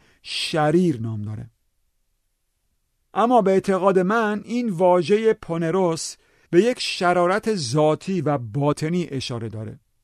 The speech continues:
شیطان تجسم شرارته. او تا آخرین حدی که امکان داره شریره. همهٔ آدمای شریر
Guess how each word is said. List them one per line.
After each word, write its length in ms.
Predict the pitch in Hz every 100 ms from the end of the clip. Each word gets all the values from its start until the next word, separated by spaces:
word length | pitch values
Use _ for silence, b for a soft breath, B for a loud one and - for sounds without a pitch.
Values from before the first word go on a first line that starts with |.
| _ _ _ _ _ _ _ _ _ _ -
شیطان 760 | 151 147 147 185 202 156 160 _ _ -
تجسم 920 | - 156 147 160 147 - 214 214 156 113 b
شرارته. 840 | - - 147 139 131 147 165 120 - _ _ _ _ _ _ _ _ _
او 420 | - 185 208 220 180 b b
تا 300 | 175 170 170
آخرین 600 | - 170 165 - 165 196
حدی 480 | 160 170 220 - 196
که 280 | 131 139 113 b b
امکان 600 | 180 170 - 196 233 233
داره 680 | 127 156 156 170 202 185 - b
شریره. 680 | - 139 127 147 180 120 - _ _ _ _ _ _ _ _ _ _ _ _ _ _ -
همهٔ 340 | 175 202 240
آدمای 840 | 226 185 175 175 180 208 208 208 202
شریر 680 | - 165 156 165 160 113